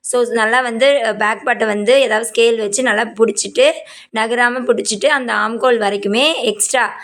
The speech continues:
ஆர்ம் ஹோல்லேருந்து மறுபடியும் ஒரு ஒன் இன்ச் எக்ஸ்ட்ரா இருக்கிற மாதிரி கட் பண்ணி விட்டுக்கோங்க. இப்ப வந்து அந்த மார்க்கிங் வந்து அடையாளம் பண்ணிக்கோங்க. அதாவது அந்த ஆர்ம் ஹோல் சுற்றளவு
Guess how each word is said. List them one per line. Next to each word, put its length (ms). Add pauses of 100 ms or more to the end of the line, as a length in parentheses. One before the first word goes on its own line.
(240)
ஆர்ம் 140
ஹோல்லேருந்து 380
மறுபடியும் 320
ஒரு 100
ஒன் 160
இன்ச் 180
எக்ஸ்ட்ரா 300
இருக்கிற 220
மாதிரி 240
கட் 220
பண்ணி 180
விட்டுக்கோங்க. 480 (580)
இப்ப 240
வந்து 240
அந்த 200
மார்க்கிங் 460
வந்து 240
அடையாளம் 480
பண்ணிக்கோங்க. 420
அதாவது 340
அந்த 140
ஆர்ம் 280
ஹோல் 100
சுற்றளவு 680